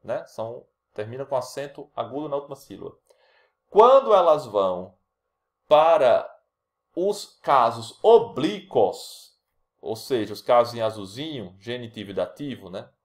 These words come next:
Então, vamos pegar os casos oblíquos aqui. Geniti-, opa, não, tô errado. Genitivo,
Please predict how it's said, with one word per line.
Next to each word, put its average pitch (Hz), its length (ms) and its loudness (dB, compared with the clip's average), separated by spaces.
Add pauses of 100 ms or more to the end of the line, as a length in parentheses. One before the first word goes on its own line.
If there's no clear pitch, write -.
(120)
Então, 104 160 -14
vamos 107 180 -12
pegar 110 220 -4
os 107 120 -6
casos 110 520 -4
oblíquos 107 680 -10
aqui. 92 360 -18
Geniti-, 107 520 -20
opa, - 320 -12 (220)
não, 98 80 -20 (160)
tô 107 100 -20
errado. 104 260 -20 (560)
Genitivo, 139 1300 -14